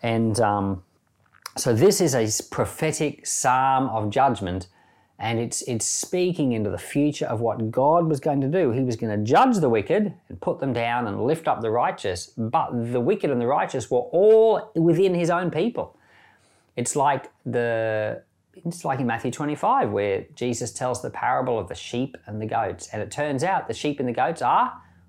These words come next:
all within God's family. Some of God's family love him and serve him, they're the sheep. Some of them are wicked, and they think they're good, but no, they're not.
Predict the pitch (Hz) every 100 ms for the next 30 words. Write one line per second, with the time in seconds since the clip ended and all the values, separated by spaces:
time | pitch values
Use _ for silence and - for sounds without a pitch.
0 | _ - 113 127 139 156 135 113 120 131
1 | 127 117 113 107 - 104 107 95 82 -
2 | _ _ - - 113 110 117 113 - 120
3 | 131 107 120 143 202 175 107 - 143 175
4 | 202 104 98 127 226 233 - - - -
5 | - 127 127 120 104 135 202 117 165 -
6 | - - - 104 143 - - 156 220 139
7 | 110 98 101 160 - _ - 143 147 156
8 | 170 208 -